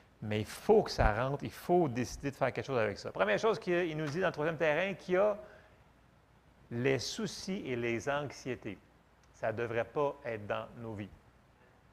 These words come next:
Il peut y avoir des situations qui vont arriver, mais pas nous laisser tomber dans les soucis et l'anxiété. Ok ?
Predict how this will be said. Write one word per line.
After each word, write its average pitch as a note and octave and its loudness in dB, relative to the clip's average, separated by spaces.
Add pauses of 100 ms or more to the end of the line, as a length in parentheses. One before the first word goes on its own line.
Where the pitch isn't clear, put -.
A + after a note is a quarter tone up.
(200)
Il A2 -12
peut - -12
y - -4
avoir F#2 -2
des G2 -6
situations G#3+ 2
qui D3+ -6
vont C3+ 4
arriver, A2 -2 (380)
mais A2 -8
pas - 2 (220)
nous A#2 -6
laisser A2+ -4
tomber B2+ -2
dans A2+ -2
les G#2+ -2
soucis - -8
et B2 -4
l'anxiété. A2+ -6 (220)
Ok ? A#2 -4